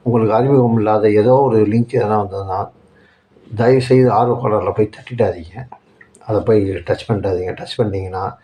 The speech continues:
இந்த மாதிரி விபரீதமான ஒரு இதுக்குள்ள கொண்டு போயிடுச்சுன்னா, நீங்க அதுல இருந்து மீள முடியாது. இந்த மூன்று பேர் நிலைமை வந்து தொடரும். இதை பத்தி இன்னும் நிறைய பேசுவோம்.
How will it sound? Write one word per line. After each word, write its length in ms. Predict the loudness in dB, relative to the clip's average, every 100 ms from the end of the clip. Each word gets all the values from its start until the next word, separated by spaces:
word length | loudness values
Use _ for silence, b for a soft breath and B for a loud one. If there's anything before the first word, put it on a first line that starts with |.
| B B B
இந்த 240 | 0 2
மாதிரி 320 | 2 0 2
விபரீதமான 760 | 2 2 0 0 0 0 -2 -6 _ -20 _ _ _
ஒரு 180 | -2 0
இதுக்குள்ள 420 | 0 0 -2 -4
கொண்டு 220 | -2 -2
போயிடுச்சுன்னா, 600 | 0 -2 -4 -8 -6 -6
நீங்க 240 | -4 -2 0
அதுல 180 | 0
இருந்து 200 | 0 -2
மீள 160 | -2 -2
முடியாது. 640 | -4 -2 -2 -2 -6 -10 b b b _
இந்த 180 | -6 -2
மூன்று 320 | 0 0 2
பேர் 220 | 0 0
நிலைமை 320 | 0 0 0
வந்து 400 | 0 -2 -2 -4 -6 -16
தொடரும். 440 | -6 -2 -2 -2 -6 _ b b b b b _
இதை 160 | 0 2
பத்தி 240 | 2 2
இன்னும் 220 | 2 2 2
நிறைய 300 | 2 2 2
பேசுவோம். 440 | -2 -4 -10 -12